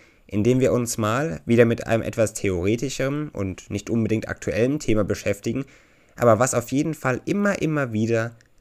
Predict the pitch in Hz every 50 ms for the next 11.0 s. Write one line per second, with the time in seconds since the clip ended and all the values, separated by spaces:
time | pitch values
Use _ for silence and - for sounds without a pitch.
0 | _ _ _ _ _ - 127 139 151 156 151 143 - - - 117 117 - - -
1 | 120 113 110 104 110 113 113 87 101 - - - - 98 80 - 98 98 110 110
2 | 110 104 98 101 - - - - _ _ _ _ _ _ _ _ _ _ _ _
3 | _ - - 127 - 117 107 - - - 90 95 - - 78 - - - - _
4 | _ _ - _ - - - - - - - - - - 160 - - - 156 139
5 | 143 147 151 147 147 - - - _ _ _ _ _ _ _ _ _ - 107 101
6 | 98 95 90 127 - - - 131 127 127 131 - - 107 104 104 101 - - 104
7 | 101 - 90 92 98 104 107 107 107 107 - - - - 101 101 104 98 87 110
8 | 107 92 85 85 - 58 50 - _ _ _ _ _ _ _ _ - - 107 107
9 | 107 - 127 143 - - - 147 143 135 131 117 110 120 127 131 - - - -
10 | - 104 101 104 113 104 104 104 101 101 98 107 98 110 117 123 143 151 139